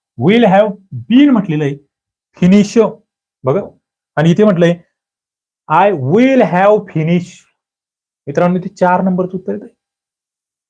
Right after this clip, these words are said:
परफेक्ट आहे ना, फ्युचर परफेक्ट आहे ना, फिनिश. Will have finish इथे, इथे. बीनची काही गरज नाही या ठिकाणी, लक्षात ठेवा. डी नंबरचं उत्तर तुमचं आलं पाहिजे या ठिकाणी.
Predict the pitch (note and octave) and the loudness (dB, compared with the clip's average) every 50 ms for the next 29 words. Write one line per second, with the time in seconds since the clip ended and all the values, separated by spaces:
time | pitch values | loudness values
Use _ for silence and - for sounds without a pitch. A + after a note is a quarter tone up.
0 | _ _ _ _ A#3 B3+ C4+ C4 D4+ C#4+ B3 C#4+ C#4+ C4+ - A3+ A3+ A3+ - D4 | _ _ _ _ 0 0 2 2 0 0 2 0 0 2 2 2 2 2 2 0
1 | C#4+ C#4+ C#4+ C#4 C#4 C4+ C4+ C4+ C4 C4 A3+ G#3 G#3 A#3+ A#3 - - - _ _ | 2 2 0 0 0 -2 -4 -4 -6 -4 -2 -2 -2 -2 -2 -6 -12 -20 _ _
2 | _ _ _ _ F3+ A3+ C#4 C#4+ B3+ F#3 F3 E3+ G#3 A#3 A3+ - _ _ _ _ | _ _ _ _ -6 -4 -2 -2 -2 0 0 0 0 -2 -2 -6 _ _ _ _
3 | _ E3 E3 F3 F#3+ G3 F#3+ - - _ _ _ _ _ _ - C3+ C3+ C#3 A#2+ | _ 0 2 2 2 2 0 -6 -14 _ _ _ _ _ _ -12 -10 -8 -8 -8
4 | A2+ A2+ - A2 - _ _ _ _ _ _ _ _ _ _ _ _ _ _ _ | -8 -8 -10 -12 -12 _ _ _ _ _ _ _ _ _ _ _ _ _ _ _
5 | _ _ _ _ _ - A2+ D3 G3+ A3 A#3 A#3 A3+ - B3 G#3+ G#3 F3+ F3+ E3 | _ _ _ _ _ -4 -2 0 2 2 2 0 -2 -4 -4 -2 0 0 2 2
6 | E3+ D3+ D#3 C#3+ C3+ C#3 C3 B2+ B2+ A#2 A2+ A#2 A2 G#2+ A#2+ E3+ D3+ A#2+ A#2 - | 2 0 0 -2 -2 -4 -2 -2 -2 -2 -2 -2 -4 -4 -4 -4 -6 -6 -6 -8
7 | B2 A2+ - - A2 G#2 - _ _ _ _ _ _ _ _ _ _ _ - B2 | -10 -12 -12 -14 -16 -16 -16 _ _ _ _ _ _ _ _ _ _ _ -2 0
8 | C3 F3+ F#3+ F#3+ E3+ D3+ D#3 D3 D3 C#3 C3 - C#3+ C3 C3 C3 B2+ B2+ C3+ A#2+ | 2 2 2 2 2 0 -2 -2 -4 -8 -8 -8 -10 -8 -8 -10 -8 -8 -8 -8
9 | A2+ A2+ A2+ - A2 G#2+ G#2+ A2+ A2+ C3+ C#3 B2+ A2 A2+ A2+ G#2 G#2 G2+ G#2 G2+ | -8 -8 -10 -10 -12 -14 -14 -12 -12 -10 -8 -4 0 0 0 0 -2 -4 -6 -6